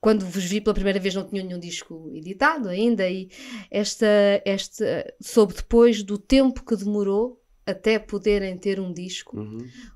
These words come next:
Speaker 1: porque fazendo letras novas para fados que já existem, não tiveram autorização dos herdeiros dos
Speaker 2: Uhum.
Speaker 1: direitos de autor, porque lhes custou ver outras letras nas músicas, eh,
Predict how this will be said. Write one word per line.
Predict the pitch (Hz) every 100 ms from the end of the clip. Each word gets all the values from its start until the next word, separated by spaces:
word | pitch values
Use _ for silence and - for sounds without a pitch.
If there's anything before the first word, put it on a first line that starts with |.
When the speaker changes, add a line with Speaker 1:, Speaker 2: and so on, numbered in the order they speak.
| -
Speaker 1:
porque | 170 -
fazendo | - 208 240 233 196
letras | 202 233 202 214 170
novas | 185 180 165 156 160 -
para | - 180
fados | 180 214 202 196 -
que | -
já | 170 190 180
existem, | 165 156 196 - - 208 208 _ _ _ _
não | 196 214 208
tiveram | 208 196 196 190
autorização | 185 185 180 175 175 175 190 190 190 185
dos | 165 160 170
herdeiros | 180 175 196 196 185 180
dos | - 175 170
Speaker 2:
Uhum. |
Speaker 1:
direitos | 185 196 190
de | 190
autor, | 175 - 185 196 - _ - - _ -
porque | 196 -
lhes | 185 -
custou | 214 196 - 196 214 220 _
ver | 185 190 202
outras | 240 208 180
letras | 175 185 185 185 185 - -
nas | 185 175 156
músicas, | 180 165 180 175 175 - -
eh, | 175 160 170